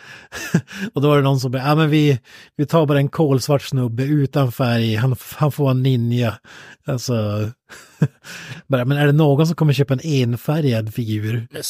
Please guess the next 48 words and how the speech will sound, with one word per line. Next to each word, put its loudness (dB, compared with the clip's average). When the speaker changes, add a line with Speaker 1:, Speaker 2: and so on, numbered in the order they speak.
Speaker 1:
Och 0
så 2
blev 4
det 2
typ -4
Speaker 2:
plast, 0
Speaker 1:
det 0
mest 0
Speaker 2:
vad -2
fan -4
har -4
ni -4
gjort -6
här 2
nu 0
i -2
produktionsledet? -2
"Ja, -2
men 2
vi 0
kan -2
lösa 0
det. -2
Vi, -2
marketingteamet 0
löser -4
det." -18
Speaker 1:
Ja, 2
men 2
det 2
blev 4
ju 6
sjukt 2
nog 2
den 2
mest -2
säljande 0
karaktären 0
för -2
att -6
han 0
stack -2
ut 2
så -2
jävla 0
mycket. -6
Speaker 2:
Ja. -6
Speaker 1:
Alltså, 0